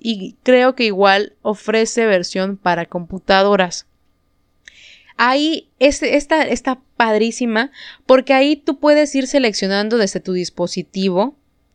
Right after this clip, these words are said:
el, el, la sesión de quién quieres que se abra. Si tienes, por ejemplo,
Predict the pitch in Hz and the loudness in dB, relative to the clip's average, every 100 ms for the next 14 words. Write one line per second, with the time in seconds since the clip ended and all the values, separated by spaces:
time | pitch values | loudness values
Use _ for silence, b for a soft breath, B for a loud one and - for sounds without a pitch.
0 | _ _ _ - 208 214 214 - 208 202 | _ _ _ 0 2 0 -4 -2 0 4
1 | 196 196 190 190 196 196 208 - 240 233 | 4 4 2 2 0 0 -4 -2 -2 0
2 | 226 226 214 214 202 208 196 196 180 - | -2 -2 -4 -4 -4 -6 -6 -8 -12 -6
3 | 202 240 262 247 269 - B B - 240 | -2 0 0 -4 -6 -10 B B -6 -2
4 | 233 247 240 202 190 214 208 208 180 | -2 -2 -4 -4 -2 -4 -4 -2 -2